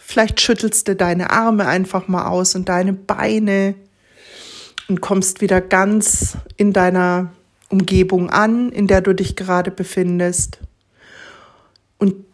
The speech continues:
dieses Gefühl der Freude und der Dankbarkeit, das, was bei dir im Körper ausgelöst hat, das trag jetzt einfach mal noch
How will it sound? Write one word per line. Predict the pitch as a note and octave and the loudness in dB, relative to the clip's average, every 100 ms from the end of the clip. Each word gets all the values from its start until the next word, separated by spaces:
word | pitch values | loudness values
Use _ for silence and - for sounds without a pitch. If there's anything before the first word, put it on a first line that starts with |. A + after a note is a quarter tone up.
| _ | _
dieses | A3+ C#4+ D4+ C#4 - | 4 6 4 0 -2
Gefühl | A3 G#3+ - - - A3 A3+ G3+ | -2 -4 -8 -10 -2 0 2 2
der | F3+ | 0
Freude | E3+ - F3+ F3 F3+ G3 G3 F3+ E3+ | -2 -8 0 2 4 4 4 0 0
und | F3 E3+ | -2 -2
der | F3 | -2
Dankbarkeit, | F3 E3+ E3+ F#3 F#3 F3 E3 E3+ | -2 -6 -4 -6 -4 -4 -4 0
das, | A#3+ - | 0 0
was | A#3+ - | -4 0
bei | A3+ | 0
dir | G#3 G#3+ | 2 0
im | |
Körper | G#3+ G3+ F#3+ F3+ | 2 0 0 -2
ausgelöst | F3+ F#3 - F#3+ E3+ E3 - - | -2 -2 -2 0 0 -2 -4 -6
hat, | E3 - | -8 -4
das | C#4 - | -4 0
trag | D#4+ D#4+ D4+ | 0 2 0
jetzt | C4+ - | 0 0
einfach | G3+ G#3 G#3 G#3 | 0 0 -2 0
mal | F#3+ F#3+ | 0 2
noch | F3+ F#3 | 0 -2